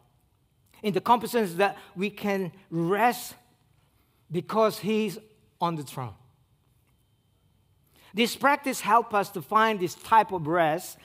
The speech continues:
that only Jesus can provide.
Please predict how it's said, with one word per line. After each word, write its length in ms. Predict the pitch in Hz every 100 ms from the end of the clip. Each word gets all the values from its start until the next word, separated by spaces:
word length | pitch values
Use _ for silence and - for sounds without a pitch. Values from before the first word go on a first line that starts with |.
| - - - -
that 200 | 180 190 -
only 680 | 262 330 320 302 294 277 226 _ _ _ 147
Jesus 760 | 120 233 214 - 160 160 156 - _ _ -
can 480 | 170 180 185 180 165 _ _ _
provide. 520 | 160 151 156 139 107